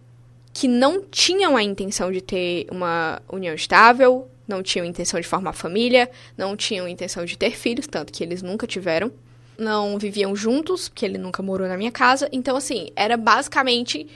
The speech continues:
explicando como que funcionava a relação deles, que realmente era isso. Ela colocou que, em caso de morte, ficaria doado pra ele duas casas e um apartamento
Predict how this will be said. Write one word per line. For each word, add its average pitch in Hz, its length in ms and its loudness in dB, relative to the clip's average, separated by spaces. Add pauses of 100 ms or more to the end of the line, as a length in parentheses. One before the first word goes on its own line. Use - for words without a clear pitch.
(180)
explicando 330 720 0
como 339 220 -4
que 339 80 -6
funcionava 285 580 0
a 285 40 0
relação 277 400 -2
deles, 247 240 -2
que 381 120 2
realmente 311 600 0
era 294 160 0
isso. 233 420 -8 (340)
Ela 262 260 4
colocou 254 380 0
que, 294 140 -8
em 392 100 -6
caso 226 300 0
de 240 100 -4
morte, 240 640 -2 (300)
ficaria 220 500 0
doado 214 380 4
pra 214 300 0
ele 196 200 0
duas 226 400 -2
casas 226 520 0
e 240 40 -4
um 220 80 -4
apartamento 226 880 -6